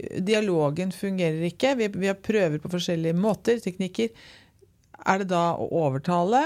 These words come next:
Og, og hvis vi skal overtale, er vi da over i svak paternalisme?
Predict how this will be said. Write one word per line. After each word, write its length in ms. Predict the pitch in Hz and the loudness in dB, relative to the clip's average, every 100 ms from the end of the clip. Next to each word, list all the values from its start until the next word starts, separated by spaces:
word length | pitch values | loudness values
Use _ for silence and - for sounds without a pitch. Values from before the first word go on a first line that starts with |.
| - | 0
Og, 380 | - 202 196 190 | -2 0 -2 -6
og 260 | - 190 190 | -4 -2 0
hvis 200 | 196 185 | -2 -4
vi 80 | |
skal 200 | 180 190 | -4 0
overtale, 480 | 190 147 147 170 202 | 0 0 0 0 2
er 160 | 180 175 | 2 0
vi 80 | 175 | -2
da 120 | 170 | -2
over 320 | 156 147 165 | -2 -4 -2
i 100 | 165 | -4
svak 500 | 165 175 156 156 - - | -4 -2 -2 -2 -10 -8
paternalisme? 800 | 160 143 139 156 - - 262 | -6 -2 -2 -2 -4 0 2